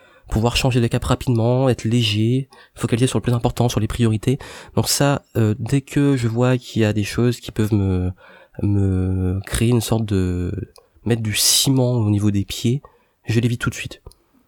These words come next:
Parce que je veux rester flexible. Et c'est lié au, notamment aux engagements. Quatrième règle, ne rien devoir à personne. Tout ce qui est crédit, dette, euh,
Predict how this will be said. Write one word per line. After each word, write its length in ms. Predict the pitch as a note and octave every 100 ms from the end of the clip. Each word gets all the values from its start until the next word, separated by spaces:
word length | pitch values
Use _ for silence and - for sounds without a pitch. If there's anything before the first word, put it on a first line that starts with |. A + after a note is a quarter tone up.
| -
Parce 140 | -
que 100 | -
je 80 | A#2
veux 80 | A2+
rester 200 | A2 A#2
flexible. 440 | - - - - - _ _ _ _ _ -
Et 60 |
c'est 160 | A2+ A#2
lié 120 | B2+
au, 100 | C#3 B2
notamment 300 | A#2+ A#2 B2+
aux 80 | A#2
engagements. 400 | A2+ G#2 G2 F#2 _ _ - _ - -
Quatrième 440 | C#3 C#3 C#3 B2+
règle, 400 | A#2 C3 E3 D3+ _
ne 160 | A#2 A2
rien 160 | A#2+ C#3+
devoir 260 | B2+ C#3
à 60 | B2
personne. 380 | A2+ - F2+ - -
Tout 80 | B2+
ce 80 | -
qui 100 | A2+
est 20 |
crédit, 440 | - C3 A2+ A2+
dette, 420 | G#2 A2 A2+ - -
euh, 460 | G#2+ G2 F#2+ F#2 F#2+